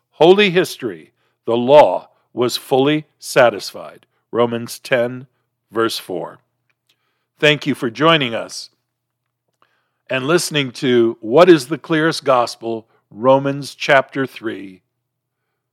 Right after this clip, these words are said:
Thank you for coming to Ask God three sixty-five, where we seek biblical answers to life's difficult questions. God's way of saving us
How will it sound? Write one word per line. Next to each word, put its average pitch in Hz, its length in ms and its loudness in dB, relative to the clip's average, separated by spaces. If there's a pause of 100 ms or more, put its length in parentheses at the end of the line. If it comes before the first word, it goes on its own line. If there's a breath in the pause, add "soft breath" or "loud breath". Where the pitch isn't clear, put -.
(200)
Thank 156 300 -2
you 139 100 -2
for 127 160 -6
coming 160 520 -2 (320)
to 120 260 -4 (100)
Ask 165 300 0
God 147 280 6
three 165 220 -2
sixty-five, 101 960 -10 (360)
where 127 180 -2
we 123 160 -2
seek 120 460 -12
biblical 156 580 0
answers 123 680 -6 (220)
to 117 140 -8
life's 110 360 -4
difficult 120 680 -6
questions. - 800 -12 (1900)
God's 156 440 6
way 175 280 6
of 180 120 4
saving 107 500 0
us - 420 -20